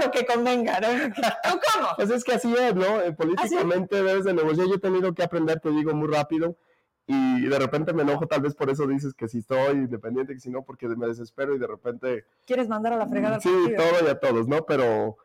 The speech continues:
Speaker 2: eh, no tanto al partido, a mi grupo parlamentario, <laughs> que te digo, un día nos peleamos y al otro día somos amigos.
Speaker 1: Bueno, pero mínimo en tu grupo se
Speaker 2: Yo,
Speaker 1: ponen
Speaker 2: yo,
Speaker 1: de acuerdo.
Speaker 2: yo lo que he sentido,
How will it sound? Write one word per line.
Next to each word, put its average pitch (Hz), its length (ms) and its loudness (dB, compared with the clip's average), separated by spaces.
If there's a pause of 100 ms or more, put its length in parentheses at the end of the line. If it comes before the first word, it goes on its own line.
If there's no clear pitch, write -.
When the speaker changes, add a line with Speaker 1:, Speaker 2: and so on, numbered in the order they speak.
(400)
Speaker 2:
eh, - 360 -4
no 254 180 -2
tanto 196 240 -2
al 131 60 0
partido, 110 440 -2
a 104 60 0
mi 113 140 -2
grupo 143 260 -4
parlamentario, 135 840 0
<laughs> 175 360 -2
que 147 200 2
te 151 160 2
digo, 175 200 4
un 165 100 2
día 196 100 2
nos 185 120 2
peleamos 165 360 2
y 147 40 2
al 139 120 2
otro 165 200 0
día 151 340 2
somos 139 240 -2
amigos. 113 300 -2
Speaker 1:
Bueno, 285 160 2
pero 285 140 2
mínimo 370 240 -2
en 277 80 -2
tu 247 120 -4
grupo 247 220 -2
se 214 100 0
Speaker 2:
Yo, 240 80 2
Speaker 1:
ponen 226 180 0
Speaker 2:
yo, 233 60 2
Speaker 1:
de 226 60 2
acuerdo. 208 220 0
Speaker 2:
yo 214 60 2
lo 220 120 -4
que 208 100 -4
he 196 40 -4
sentido, 196 380 -4